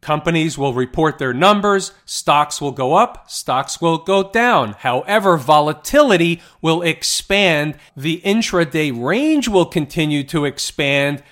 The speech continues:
That becomes a trader's paradise. So you put these couple of things together, they're both puzzle pieces. One is we're running out of time. Number two is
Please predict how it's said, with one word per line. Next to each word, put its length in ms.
That 320
becomes 760
a 120
trader's 640
paradise. 920
So 540
you 140
put 260
these 220
couple 340
of 100
things 300
together, 420
they're 140
both 400
puzzle 320
pieces. 640
One 320
is 320
we're 100
running 360
out 80
of 100
time. 560
Number 300
two 340
is 360